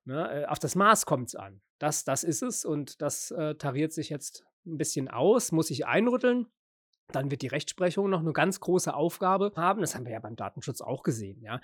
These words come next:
Anwendbar seit zwei-, zwanzig achtzehn. Das heißt also, wir arbeiten mit diesem Gesetz im produktiv sozusagen, äh, äh, seit sechs Jahren über den Daumen. Aber, ähm, so langsam hat sich's doch eingerüttelt, ne? Also Wesentliches ist schon durch den, durch den E U G H mittlerweile ausbuchstabiert.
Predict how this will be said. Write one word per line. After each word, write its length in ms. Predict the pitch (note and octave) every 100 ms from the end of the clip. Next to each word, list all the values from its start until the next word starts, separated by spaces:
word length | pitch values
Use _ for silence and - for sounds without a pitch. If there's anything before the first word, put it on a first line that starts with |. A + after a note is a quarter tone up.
| -
Anwendbar 480 | C#3 D#3 D#3 C#3+
seit 200 | C#3+ C3
zwei-, 220 | - C#3 C3
zwanzig 440 | D3 C3+ B2 -
achtzehn. 400 | A#2 - - G#2
Das 160 | G#2 D3
heißt 220 | D#3 D3+
also, 200 | C3+ B2
wir 120 | B2+
arbeiten 680 | B2+ D3+ D#3+ D#3+ D3+ D3 -
mit 220 | C#3 C#3+
diesem 300 | D#3+ C3 C#3
Gesetz 580 | B2 A2 C#3 F3+ - - - -
im 200 | F3+ D#3+
produktiv 680 | - D3+ C#3+ - - G#3+ -
sozusagen, 800 | F#3+ E3+ D#3+ C3+ E3 E3 E3 E3+
äh, 320 | D3+ D3+ D3
äh, 40 |
seit 240 | B2+ C3 -
sechs 240 | - -
Jahren 260 | C3 F3 G#3+
über 200 | F#3 F#3+
den 80 |
Daumen. 320 | E3+ D#3+ E3+ F3+
Aber, 420 | D3+ D3+ D#3+ D#3
ähm, 500 | D3 D3 D#3 D3+ D3+ -
so 180 | D3 D#3+
langsam 360 | C3 D#3+ A3+
hat 120 | G3 -
sich's 140 | G3
doch 100 | -
eingerüttelt, 640 | A#2+ C3 C3 A#2+ G#2+ A2
ne? 120 | D#3+ F#3+
Also 200 | C#3 B2+
Wesentliches 560 | E3 F3 E3 E3+ C#3+
ist 160 | - -
schon 180 | C#3+ F#3+
durch 140 | D#3+
den, 380 | D3+ C#3 C3 B2
durch 160 | C3+
den 160 | - B2
E 20 |
U 140 | C3+ C3
G 120 | A2
H 120 | B2+
mittlerweile 480 | D#3 D3+ C3 A#2+ A#2
ausbuchstabiert. 920 | A#2 A3+ - G#3 - D#3+ C#3+ D3+ D#3